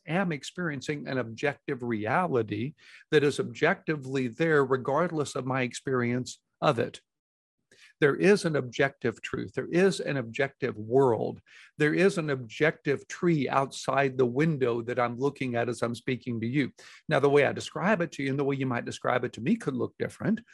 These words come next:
If one of us is colorblind, we're going to experience it sensorily differently, but that doesn't mean there's not a tree. That doesn't mean there's not an objective tree we can seek to understand. And that's what's being lost by the post-truth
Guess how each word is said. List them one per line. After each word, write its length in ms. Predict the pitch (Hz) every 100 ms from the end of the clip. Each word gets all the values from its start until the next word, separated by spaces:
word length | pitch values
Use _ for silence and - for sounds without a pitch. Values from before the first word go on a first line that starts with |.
| - -
If 180 | 127 123
one 140 | 143 143
of 100 | 143
us 140 | 151
is 80 | 143
colorblind, 640 | - 135 131 120 131 143
we're 80 | 143
going 260 | 139 151
to 120 | 156 143
experience 600 | 131 - 170 156 139 -
it 140 | - _
sensorily 560 | - 127 123 - 117 110
differently, 400 | 110 127 143 185 - - -
but 100 | 185
that 180 | 196
doesn't 300 | 160 196 170
mean 160 | 170 165
there's 180 | 160 139
not 200 | 127 127
a 40 |
tree. 280 | - - - _ _ _ _ _ _ _ _
That 120 | 143 143
doesn't 240 | 151 160
mean 140 | 151
there's 180 | 143 151
not 160 | 143 139
an 100 | 123
objective 640 | 113 113 143 - 127 110 -
tree 340 | - 208 185
we 180 | 139 139
can 180 | 139 139
seek 260 | - 139 127
to 100 | 127
understand. 460 | 120 110 - 185 - - -
And 140 | 131
that's 180 | 220 226
what's 160 | 190 -
being 200 | 156 120
lost 640 | 113 175 135 127 - - _ _ _ _
by 140 | 151 135
the 100 | 139
post-truth 600 | 156 151 - - 123